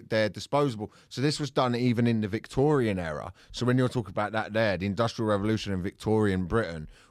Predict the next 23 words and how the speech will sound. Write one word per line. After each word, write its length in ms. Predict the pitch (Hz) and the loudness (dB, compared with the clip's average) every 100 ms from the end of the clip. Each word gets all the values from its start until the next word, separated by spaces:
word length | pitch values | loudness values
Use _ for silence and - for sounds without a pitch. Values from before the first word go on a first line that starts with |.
| - | -6
was 460 | 98 98 92 - - _ _ - | 0 2 2 -4 -16 _ _ -18
just 460 | 95 127 110 - - 98 | -2 0 0 -2 -8 -2
awash 680 | 98 104 117 135 123 - | 0 2 2 4 2 -2
with 140 | 101 - | -6 -2
capitalism. 880 | 120 110 - 87 82 78 65 50 - _ _ _ _ _ _ - | 0 0 -2 -6 -6 -10 -12 -16 -20 _ _ _ _ _ _ -2
Just 300 | 127 - 107 | -2 0 -2
a 60 | |
wa-, 260 | 95 127 135 | 0 0 2
uh, 120 | 131 - | 0 2
uh, 120 | 117 92 104 | -2 -2 -2
and 400 | 104 101 95 - | -2 0 -4 -4
people 320 | 123 110 123 | -4 -2 0
were 140 | 123 | 2
making 360 | 120 117 107 107 | 2 0 0 0
a 80 | 104 | 0
lot 200 | 107 104 | 0 -2
of 100 | 101 | 0
money 440 | 151 160 120 107 - - | 0 2 2 0 -6 -6
off 180 | 107 - | -6 -2
the 140 | 117 | 0
exploitation 800 | 117 - - 110 101 110 98 104 | 0 -2 -4 -2 0 -2 -2 -4
of 120 | 92 | -4
workers. 440 | 101 117 113 101 | 0 0 2 -2